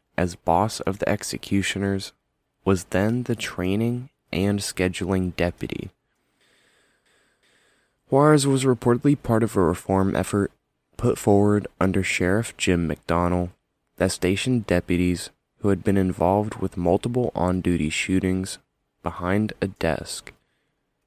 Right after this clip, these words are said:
though he would use this opportunity to control the operations of the station.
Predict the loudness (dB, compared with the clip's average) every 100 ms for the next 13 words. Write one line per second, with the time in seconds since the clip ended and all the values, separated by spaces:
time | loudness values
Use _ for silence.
0 | _ _ _ _ _ _ 0 2 2 2
1 | 2 2 2 2 -2 0 -2 -2 -6 -2
2 | -2 0 -4 -6 _ _ _ -6 -4 -2
3 | -2 0 0 0 -2 -2 -2 0 0 -2
4 | -4 -6 -8 -8 -14 _ _ -4 -4 -4
5 | -8 -4 -4 -4 -4 -8 -12